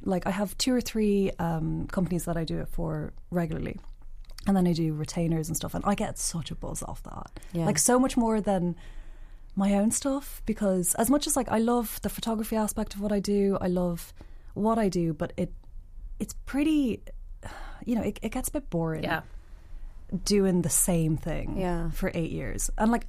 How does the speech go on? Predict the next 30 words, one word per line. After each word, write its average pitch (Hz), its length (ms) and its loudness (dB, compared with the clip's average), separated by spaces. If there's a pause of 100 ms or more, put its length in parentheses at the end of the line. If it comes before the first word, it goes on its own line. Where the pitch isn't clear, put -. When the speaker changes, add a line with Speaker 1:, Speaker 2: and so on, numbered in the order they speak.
Speaker 1:
I 214 60 0
haven't 269 220 4
been 247 80 4
doing 196 180 2
the 165 80 2
exact 160 320 0
same 180 160 2
thing. 180 160 2
Obviously, 156 300 -2
every 147 160 0
day 139 240 -4 (420)
is - 140 0
different, - 600 -2
but, 160 220 -2 (1400)
you 220 80 4
know, 202 160 4 (100)
I, - 180 0
I 180 360 0 (240)
have 202 180 0
been 214 100 4
a 202 40 2
photographer 185 440 -2
since 170 260 -2
I 170 60 2
was 156 100 -2
sixteen. 165 480 -2
I 202 120 2
took - 160 -2
a 247 40 -2
really 190 280 2